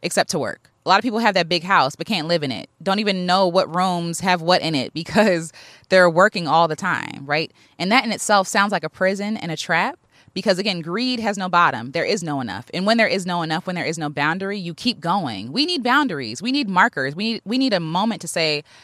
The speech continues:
"I have enough. That's good," right? Like, I, we have, we need to have a moment where we can actually be people. But if we're always working, we're not able to be people. We're always going to be a machine. And that is enslavement.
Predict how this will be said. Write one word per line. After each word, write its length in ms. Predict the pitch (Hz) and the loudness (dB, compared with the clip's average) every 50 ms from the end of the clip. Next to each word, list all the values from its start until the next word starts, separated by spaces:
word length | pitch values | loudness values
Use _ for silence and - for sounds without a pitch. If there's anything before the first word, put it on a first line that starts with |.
| _ _ - | _ _ 0
"I 40 | 359 | 2
have 160 | 415 453 339 | 2 2 2
enough. 460 | 185 151 131 131 156 - - - - _ _ _ _ _ _ _ _ _ | 2 2 2 0 0 -4 -10 -20 -20 _ _ _ _ _ _ _ _ _
That's 200 | - 294 262 - | 2 2 2 2
good," 380 | 175 147 139 135 123 123 151 175 - - | 0 -2 0 0 0 -2 -4 -6 -8 -2
right? 240 | - 220 247 269 233 | 2 2 4 4 4
Like, 140 | 202 190 | 2 2
I, 160 | - - 151 - - | 2 2 2 0 0
we 160 | - 208 254 | -2 -4 0
have, 160 | 247 277 247 - | 0 0 0 0
we 140 | 208 254 | 0 0
need 160 | 262 269 226 196 | 0 0 0 -2
to 100 | - 226 | -2 -2
have 140 | 220 202 | -2 -2
a 40 | 196 | -2
moment 500 | 180 160 165 208 226 202 170 156 143 - _ _ _ _ _ _ _ | -4 -2 -2 -2 -2 -2 -4 -6 -8 -10 _ _ _ _ _ _ _
where 100 | 175 180 | -4 -4
we 100 | 190 220 | -4 -4
can 140 | - 226 190 | -4 -6 -2
actually 420 | - 165 196 202 - - 180 170 | 0 0 0 0 -2 -4 -6 -6
be 220 | 170 147 175 185 185 | -6 -6 -6 -6 -6
people. 600 | - - 185 202 - - 53 50 50 - - - _ _ _ - | -8 -10 -10 -10 -10 -10 -10 -10 -10 -12 -14 -18 _ _ _ 2
But 80 | 202 | 2
if 80 | 196 - | 2 4
we're 80 | 226 | 4
always 320 | 151 156 202 220 220 214 156 | 4 6 6 4 4 0 0
working, 320 | 156 180 196 - 180 165 | -2 -2 -2 -2 -4 -6
we're 80 | 170 180 | -6 -6
not 160 | 190 180 - | -6 -4 -4
able 220 | - 180 196 190 | -6 -4 -4 -6
to 120 | 175 - 175 | -6 -8 -8
be 220 | 147 165 156 143 | -8 -8 -8 -8
people. 320 | - - 208 208 - 170 151 | -8 -8 -10 -8 -8 -6 -4
We're 100 | 151 - | -2 0
always 320 | - 170 175 170 170 160 | 0 2 0 0 -2 -4
going 200 | 156 175 160 165 | -6 -8 -8 -8
to 100 | - 156 | -10 -12
be 120 | 135 160 | -12 -12
a 60 | - 135 | -10 -10
machine. 680 | 139 135 - - 175 165 143 113 92 - - - 135 - _ _ _ _ _ _ _ _ _ | -8 -8 -8 -6 -6 -6 -6 -6 -6 -8 -12 -14 -16 -18 _ _ _ _ _ _ _ _ _
And 160 | - 175 175 | -6 -2 0
that 160 | 180 190 - - | 2 2 2 0
is 100 | 165 160 | -2 -4
enslavement. 720 | 156 143 - - 143 135 127 123 98 82 - - - | -6 -6 -6 -4 -4 -4 -6 -8 -12 -12 -14 -16 -20